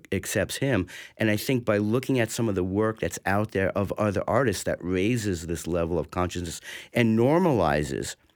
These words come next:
some of the sense of aggression and violence that they feel about their surroundings. It gives them a sense of belonging, gives them a sense of place. It, it re-identifies them as, as hu-, as human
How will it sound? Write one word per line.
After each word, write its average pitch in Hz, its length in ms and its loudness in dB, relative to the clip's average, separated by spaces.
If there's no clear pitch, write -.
some 104 320 0
of 90 140 0
the 87 180 0
sense 85 520 0
of 82 400 -2
aggression 85 500 -2
and 82 140 -2
violence 80 440 -2
that 80 180 -8
they 85 100 0
feel 85 340 -2
about 80 340 -2
their 85 100 -4
surroundings. 87 640 0
It 113 120 2
gives 117 340 0
them 117 140 2
a 104 80 0
sense 101 460 0
of 87 200 -6
belonging, 92 720 2
gives 90 220 -2
them 98 100 2
a 85 60 0
sense - 260 -2
of 80 80 -4
place. 92 420 -2
It, 104 260 0
it 113 160 0
re-identifies 107 1300 0
them 92 320 0
as, 87 360 -2
as 104 200 0
hu-, - 340 -18
as 104 100 0
human 95 580 2